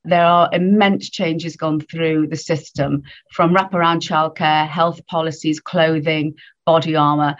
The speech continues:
significant changes and attitudinal changes have also been made within the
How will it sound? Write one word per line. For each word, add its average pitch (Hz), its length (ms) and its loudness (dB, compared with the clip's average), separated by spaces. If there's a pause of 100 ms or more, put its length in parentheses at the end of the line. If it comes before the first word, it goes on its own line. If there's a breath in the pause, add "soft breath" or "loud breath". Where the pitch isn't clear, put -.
(100)
significant 220 1000 -2
changes 147 680 -2 (360 loud breath)
and 180 180 0 (160)
attitudinal 190 720 -4
changes 156 640 -4 (340 loud breath)
have 170 260 -2
also 190 320 -2
been 160 260 -2
made 151 380 -2
within 160 380 -2
the 156 420 -4